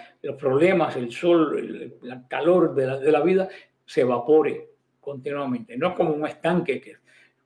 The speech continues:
por mucho sol que haya, casi se demora meses y años en, en vaciarse. Tenemos que, que buscar del Señor ese,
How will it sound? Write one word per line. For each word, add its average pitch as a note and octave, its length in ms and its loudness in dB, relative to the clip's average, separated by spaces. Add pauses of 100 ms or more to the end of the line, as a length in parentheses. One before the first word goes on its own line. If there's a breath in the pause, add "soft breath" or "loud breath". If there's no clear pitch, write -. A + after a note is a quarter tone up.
(140)
por - 120 -10
mucho C#3 200 0
sol D#3 220 2
que C3+ 180 4
haya, C#3+ 400 2 (160)
casi - 280 -14 (120)
se - 140 -16
demora D3 420 2
meses D#3+ 440 -4
y C3+ 100 -2
años C#3+ 400 -4
en, B2+ 180 -14 (1200)
en C3 180 -4
vaciarse. - 720 0 (1700 soft breath)
Tenemos F#3 460 4
que, D3 460 0
que D3 100 -4
buscar C3+ 580 -4
del C3+ 220 -2
Señor C3+ 540 -6
ese, C3+ 720 -2